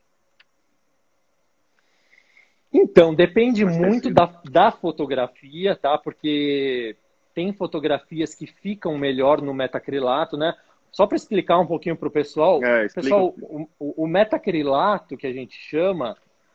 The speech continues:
Speaker 1: é, são aquelas imagens que não tem a moldura em volta, né? Parece que a imagem tá flutuando na parede.
Speaker 2: Na parede.
Speaker 1: É, esse tipo de montagem é como se fosse um sanduíche de acrílico, ficam, são duas peças de acrílico,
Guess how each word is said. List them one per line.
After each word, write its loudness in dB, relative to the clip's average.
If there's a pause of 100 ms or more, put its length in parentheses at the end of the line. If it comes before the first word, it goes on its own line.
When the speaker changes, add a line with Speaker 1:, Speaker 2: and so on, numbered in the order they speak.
(300)
Speaker 1:
é, -2
são 0
aquelas 2
imagens -4
que -14
não -2
tem -2
a -2
moldura 0
em -6
volta, 2
né? -4
Parece -2
que 0
a 2
imagem 0
tá 0
flutuando -2
na -4
parede. -2
Speaker 2:
Na -8
parede. -2 (440)
Speaker 1:
É, 2
esse 0
tipo -6
de 0
montagem 0
é -6
como -4
se -18
fosse -6
um -4
sanduíche -4
de -2
acrílico, -4
ficam, -8
são -2
duas 0
peças 2
de 0
acrílico, -4